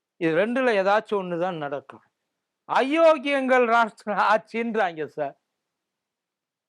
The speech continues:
இங்க ஏன் இல்ல ஒரு மாதிரி அந்த மாதிரி ஒருவேளை இவங்க சொல்ற மாதிரிலாம் இருந்துச்சுன்னா முருக மாநாடு இங்க நடக்காது.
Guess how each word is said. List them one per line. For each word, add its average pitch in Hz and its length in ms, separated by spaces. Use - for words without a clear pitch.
இங்க 262 180
ஏன் 262 220
இல்ல 294 160
ஒரு 240 200
மாதிரி 320 260
அந்த 262 220
மாதிரி 285 220
ஒருவேளை 277 380
இவங்க 262 240
சொல்ற 302 260
மாதிரிலாம் 285 340
இருந்துச்சுன்னா 254 460
முருக 302 280
மாநாடு 254 380
இங்க 226 140
நடக்காது. 190 520